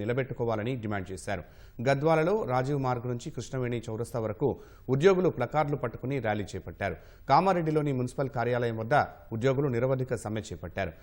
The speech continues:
గ్రాడ్యుయేట్ ఎంఎల్సీ స్వతంత్ర అభ్యర్థి ప్రసన్న హరికృష్ణ సమ్మెకు సంఘీభావం తెలిపారు. ఉద్యోగ,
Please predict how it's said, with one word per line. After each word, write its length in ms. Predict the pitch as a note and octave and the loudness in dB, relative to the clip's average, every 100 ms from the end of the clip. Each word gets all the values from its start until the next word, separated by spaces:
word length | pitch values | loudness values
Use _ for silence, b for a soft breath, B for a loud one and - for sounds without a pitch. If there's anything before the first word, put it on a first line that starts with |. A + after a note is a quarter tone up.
| B - A2+ | B -6 2
గ్రాడ్యుయేట్ 480 | D3 E3+ E3+ F3 D#3 A#2 | 6 6 4 0 -2 -2
ఎంఎల్సీ 380 | C3 D3 - D3 - | 0 0 -2 -6 -4
స్వతంత్ర 360 | A2+ C3+ C#3 B2+ | -6 -6 -2 -2
అభ్యర్థి 280 | A2+ A#2 - - | -2 -4 -4 -6
ప్రసన్న 280 | - C#3 C3+ | -6 -4 -4
హరికృష్ణ 460 | A2+ A#2 B2+ B2 F2+ - | -4 -6 -8 -6 -6 -6
సమ్మెకు 320 | A2+ A2+ B2+ - | -6 -6 -8 -8
సంఘీభావం 460 | G#2 A#2+ A#2 G#2+ A2+ | -4 0 0 0 -4
తెలిపారు. 360 | F#2+ G2 F2+ - B B A#2+ | -6 -4 -4 -6 B B -4
ఉద్యోగ, 340 | B2 F3 E3 | 4 6 6